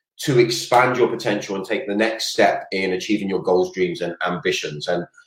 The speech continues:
we're gonna talk a little bit about dreams today. Uh, so we're literally taking a little bit of a sidestep out of, um, focused productivity, but actually getting in line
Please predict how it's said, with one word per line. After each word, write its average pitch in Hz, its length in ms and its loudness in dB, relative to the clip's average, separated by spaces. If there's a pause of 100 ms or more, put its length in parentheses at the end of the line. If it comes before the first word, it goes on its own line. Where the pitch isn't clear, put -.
(120)
we're 101 100 4
gonna 139 180 6
talk 120 240 6
a 113 60 4
little 101 180 6
bit - 160 4
about 95 300 2
dreams 123 420 2
today. 127 380 4 (380)
Uh, 98 220 6
so 104 160 0
we're 104 100 6
literally 117 380 2
taking 107 280 2
a 101 40 6
little 104 220 2
bit 107 140 2
of - 80 -6
a - 40 -6
sidestep 120 760 2
out 120 320 6
of, 104 260 8 (540)
um, 95 560 0 (160)
focused - 480 2
productivity, 104 760 0
but 104 240 0
actually - 460 0
getting 113 280 2
in 107 140 2
line 101 500 4